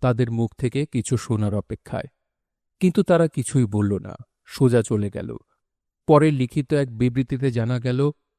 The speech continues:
এক রহস্যময় ঘটনা। এখনও বার্বাডোস দ্বীপে কেউ যদি যায়, তবে অস্টিন উপসাগরের কাছে দেখতে পাবে এলিয়েট ভল্ট।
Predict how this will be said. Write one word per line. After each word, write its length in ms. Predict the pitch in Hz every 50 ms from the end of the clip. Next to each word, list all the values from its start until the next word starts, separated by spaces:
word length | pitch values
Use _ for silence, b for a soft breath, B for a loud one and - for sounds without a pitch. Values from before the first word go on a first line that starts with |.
| _ -
এক 160 | 131 123 - -
রহস্যময় 580 | 117 110 101 101 117 - - - 117 113 110 107
ঘটনা। 540 | 98 - 107 101 - 107 98 98 - 110 113 - _ _ _ _ _ _ _ _ _ _ _ _ _ _ _ _ _ _ _ _
এখনও 360 | 175 170 - - 208 208 208
বার্বাডোস 560 | 175 143 143 135 143 143 151 147 156 160 143
দ্বীপে 320 | 131 135 147 131 - 151 143
কেউ 240 | - - 139 139 131
যদি 280 | 131 139 127 143 135
যায়, 440 | 113 - 131 123 127 131 147 160 175 - _
তবে 200 | - 123 120 135
অস্টিন 520 | 123 110 113 123 - - _ - 139 135
উপসাগরের 680 | 131 120 - 135 123 - 131 123 120 127 123 131 123 -
কাছে 300 | - 113 110 - - 120
দেখতে 340 | 101 110 110 - - 123
পাবে 360 | 110 117 113 110 107 127 139 147 - _ _ _ _ _
এলিয়েট 400 | - 120 113 113 110 117 110 101 98 -
ভল্ট। 340 | 110 95 87 - - - -